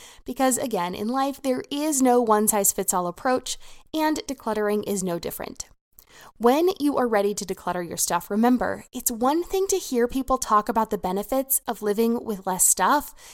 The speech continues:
enjoying more space in their home, or cleaning less, but it is completely different when you can experience these benefits for yourself.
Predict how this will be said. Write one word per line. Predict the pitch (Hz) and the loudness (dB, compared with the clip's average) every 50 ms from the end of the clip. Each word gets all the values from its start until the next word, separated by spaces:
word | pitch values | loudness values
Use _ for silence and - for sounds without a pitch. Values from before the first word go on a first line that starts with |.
| - _ - | -20 _ -4
enjoying | 220 220 208 214 214 214 220 214 | -2 -2 0 2 2 2 2 0
more | 190 190 | 0 -2
space | - - - 208 202 - | -2 0 0 2 2 2
in | 196 185 | 0 0
their | 185 175 | -2 -4
home, | 180 - 269 269 277 277 285 - | -4 -2 0 2 2 2 0 0
or | - 226 | -4 -6
cleaning | 208 - - - 240 220 220 202 180 | -6 -6 -6 -4 -2 0 0 -2 -2
less, | 185 190 240 370 403 - - - - - - - - - | 0 0 0 0 0 0 -2 -2 -6 -10 -18 -20 -18 -12
but | - - | -8 -6
it | 330 311 311 | -4 -4 -2
is | 311 - | -4 -4
completely | - - 247 240 226 - - 233 226 220 240 262 - - 349 349 330 | -4 -2 -4 -2 -4 -4 -8 -6 -4 -4 -4 -4 -4 -4 -4 -4 0
different | 262 220 208 - - 185 180 - - | 0 0 -2 -2 -4 -6 -6 -6 -6
when | 185 202 202 202 202 190 | -4 -2 -2 -2 -2 -4
you | 196 214 233 262 285 311 339 330 - | -2 2 2 2 2 2 0 -2 -4
can | - 254 | -2 -2
experience | 240 - - - - 208 202 208 214 208 208 208 - | 0 0 -2 -2 -2 -2 0 0 2 0 0 0 -2
these | 220 214 214 220 | -6 -6 -6 -8
benefits | 226 - 180 180 190 185 - 185 180 - - - | -6 -4 -4 -2 -2 -2 -2 -4 -4 -4 -8 -8
for | - 208 | -6 -6
yourself. | 190 170 180 185 - - - - - - - - | -6 -6 -4 -2 -2 -2 -2 -4 -6 -10 -12 -16